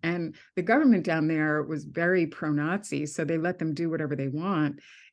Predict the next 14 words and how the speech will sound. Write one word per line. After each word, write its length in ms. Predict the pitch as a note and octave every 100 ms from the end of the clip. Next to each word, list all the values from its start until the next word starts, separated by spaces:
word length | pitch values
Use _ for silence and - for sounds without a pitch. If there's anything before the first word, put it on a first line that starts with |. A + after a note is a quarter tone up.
| -
And 320 | F#3 F3+ D3+
there's 160 | F3+ D#3+
a 60 |
wonderful 580 | C#3+ D#3 F#3 F#3+ - D#3
documentary 600 | D3 D3 C#3+ D3 D3 D3
on 140 | C3+ C3+
Netflix 460 | C#3+ - C3+ -
about 260 | C3 B2+ C3+
it, 200 | C#3 - D#3+
wi-, 220 | D#3+ -
and 100 | E3
it, 200 | C#3 -
it 240 | - D3 - -
is 320 | D#3 C#3 -